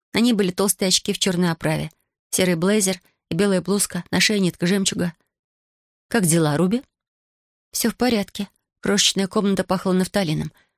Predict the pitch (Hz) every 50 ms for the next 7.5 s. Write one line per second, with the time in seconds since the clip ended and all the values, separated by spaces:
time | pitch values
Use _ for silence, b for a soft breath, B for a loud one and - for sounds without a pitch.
0 | _ _ _ _ _ _ - 202 208 214 214 202 196 190 - 196 202 208 208 208
1 | 208 202 196 190 185 185 - - 202 196 180 202 180 165 190 190 165 185 - -
2 | - 196 202 208 196 170 151 147 - _ _ _ _ _ - 160 196 190 - 185
3 | 170 180 180 170 185 175 160 165 - - 160 165 - - 175 170 156 165 175 170
4 | 170 - 185 196 202 - - - - 180 170 175 175 165 165 175 165 180 - 190
5 | 185 180 160 156 - - - - _ _ _ _ _ _ _ _ _ _ _ _
6 | - 170 - _ - 180 - - 190 - - - - - 180 170 165 - - 175
7 | 170 170 180 156 165 - - - - -